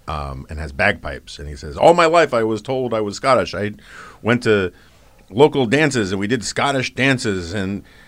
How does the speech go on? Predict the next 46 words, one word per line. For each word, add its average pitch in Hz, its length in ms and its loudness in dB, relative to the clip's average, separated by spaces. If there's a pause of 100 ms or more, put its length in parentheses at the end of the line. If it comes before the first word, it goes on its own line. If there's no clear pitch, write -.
(260)
and, 92 560 0 (460)
um, 80 800 -6 (240)
and 90 380 -6
that 127 200 0
was 117 180 -6 (100)
who 143 180 0
I 135 80 4
thought 139 320 4
I 113 80 6
was." 110 840 2 (160)
And 104 220 0
then 120 560 4 (340)
he 90 60 -10
says, 101 160 -4
"Then 170 160 6
I 196 60 4
went 143 180 4
to 107 140 4
twenty-three 131 420 0
and 113 60 4
me 120 100 4
or 95 100 4
Ancestry 120 400 2
dot 98 140 0
com. 98 120 -2
I 80 40 -6
can't 113 180 -6
remember 104 220 -2
which 95 120 -4
one. 92 160 -2
I 87 80 -2
don't 85 140 -4
wanna 87 140 -6
pillory 92 320 -4
the 82 100 -4
wrong 82 220 -4
company. 78 340 -6
But, 71 260 -2 (1000)
and 101 100 0
I 101 60 2
found 151 300 2
out 202 120 8
I 147 60 6
was 110 160 2
mostly 131 400 4
German. 147 580 4